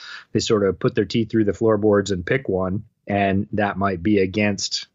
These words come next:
you know, best player available. Certainly they might reach a little bit and grab a guy that normally would have gone in the second or third, but they're like, "Look, if we wait to the second or third, he's not gonna be there."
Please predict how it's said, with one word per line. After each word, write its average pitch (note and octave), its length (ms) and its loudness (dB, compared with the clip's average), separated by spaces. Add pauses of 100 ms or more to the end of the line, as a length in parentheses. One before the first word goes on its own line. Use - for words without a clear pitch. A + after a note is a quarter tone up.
(120)
you G2 120 0
know, F2+ 160 2
best G#2 260 -2
player G#2+ 260 2
available. G2 440 2
Certainly G2 500 -2
they F#2+ 100 0
might G2 240 0
reach A2 380 0
a G#2 60 0
little G2 200 2
bit G2 280 0
and F#2+ 100 -2
grab F#2 220 0
a F#2 60 -2
guy F#2 340 0
that F2+ 220 -4 (340)
normally A2+ 340 4
would G#2 140 4
have G2 40 0
gone G2+ 180 2
in G2 40 -4
the F#2 60 -2
second G2+ 300 -2
or F#2+ 60 -2
third, A2+ 320 2
but G2 120 -2
they're G2 160 2
like, F#2+ 160 0
"Look, G#2 200 0
if F2+ 120 -6
we G2 80 2
wait G#2 280 2
to - 60 -8
the F2+ 100 -6
second F#2+ 300 -4
or F2 160 -4
third, F2+ 380 2
he's F#2 160 2
not E2+ 200 0
gonna F#2+ 140 -2
be C3+ 220 4
there." F2+ 340 0